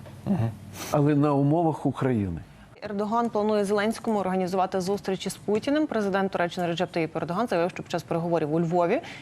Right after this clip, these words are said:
Speaker 3: які вчора відбувалися, запропонував президентові України Володимиру Зеленському провести в Туреччині зустріч із, е, президентом Росії Путіним.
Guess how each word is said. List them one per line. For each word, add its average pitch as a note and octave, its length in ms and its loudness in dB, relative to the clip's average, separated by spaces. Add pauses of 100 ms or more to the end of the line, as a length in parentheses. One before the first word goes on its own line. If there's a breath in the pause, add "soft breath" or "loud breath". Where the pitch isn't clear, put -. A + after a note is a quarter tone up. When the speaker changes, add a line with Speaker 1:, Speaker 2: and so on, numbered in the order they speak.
Speaker 3:
які C#4 140 0
вчора B3 280 2
відбувалися, A3+ 520 0
запропонував G3+ 760 2
президентові F3+ 720 2
України F3 520 2
Володимиру A#3 400 2
Зеленському G#3 460 0
провести F3+ 460 0 (280 loud breath)
в - 80 -14
Туреччині A#3+ 800 2
зустріч A3+ 680 0
із, - 180 -8
е, E3 200 0
президентом F3+ 580 -2
Росії G3 340 0
Путіним. D3 540 -2